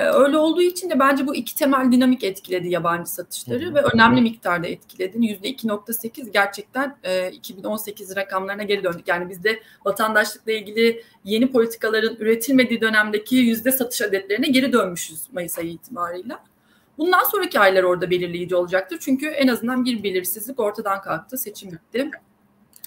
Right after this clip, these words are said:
Speaker 1: Bundan sonraki süreç ona göre şekillenecektir.
Speaker 2: Bir de
Speaker 1: Belki
Speaker 2: millet
Speaker 1: iller baz-, bu-, buyurun.
Speaker 2: Ee, özür dilerim. Bir de Millet İttifakı,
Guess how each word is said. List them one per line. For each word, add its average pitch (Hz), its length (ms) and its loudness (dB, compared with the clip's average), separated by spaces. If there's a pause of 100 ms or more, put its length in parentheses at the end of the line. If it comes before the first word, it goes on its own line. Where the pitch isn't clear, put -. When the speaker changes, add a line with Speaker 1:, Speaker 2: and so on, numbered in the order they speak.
(140)
Speaker 1:
Bundan 208 260 2
sonraki 175 320 -4
süreç 220 300 -4
ona 196 180 -6
göre 180 160 -2
şekillenecektir. 196 920 -10 (460)
Speaker 2:
Bir - 0 -
de 123 40 -18
Speaker 1:
Belki 269 260 8
Speaker 2:
millet 262 180 6
Speaker 1:
iller 277 120 10 (120)
baz-, 247 120 4 (580)
bu-, - 240 -8
buyurun. - 220 -14 (460)
Speaker 2:
Ee, 127 40 -4
özür 117 520 -6
dilerim. 117 240 -6
Bir 127 60 -16
de 151 80 -8
Millet 156 340 -4
İttifakı, 147 720 -4